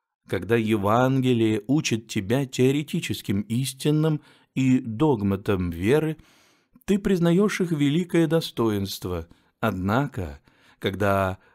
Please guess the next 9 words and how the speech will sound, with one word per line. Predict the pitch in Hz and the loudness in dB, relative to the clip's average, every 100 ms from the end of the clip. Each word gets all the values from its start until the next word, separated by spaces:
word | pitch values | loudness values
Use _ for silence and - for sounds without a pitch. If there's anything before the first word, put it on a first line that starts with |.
| _ - | _ -4
оно | 110 104 110 143 | 0 2 4 2
предлагает | 139 104 101 98 113 113 | 0 -2 0 2 2 0
тебе | 110 107 | 0 -2
практические | 101 110 - 202 - 143 110 110 | -2 -6 -4 -6 -4 -4 -4 -2
советы | 110 104 104 92 - 85 - - _ - | 0 0 0 -2 -4 -8 -10 -20 _ -8
для | 104 107 131 | -4 2 2
исправления | 131 131 156 165 165 139 117 98 | 2 0 0 2 2 4 2 2
твоих | 110 120 123 113 | 2 2 2 0
нравов, | 131 139 143 135 98 87 80 - | 0 2 2 0 -2 -4 -10 -16